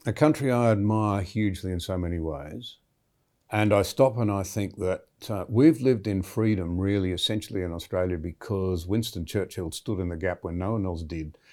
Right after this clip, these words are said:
and then the Americans, when they entered the war, saved us from, you mentioned you'd been to Darwin.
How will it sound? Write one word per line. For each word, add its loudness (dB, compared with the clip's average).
and -4
then -2
the -4
Americans, -4
when -6
they -6
entered -8
the -12
war, -6
saved -6
us -8
from, -8
you -4
mentioned -6
you'd -6
been -6
to -8
Darwin. -4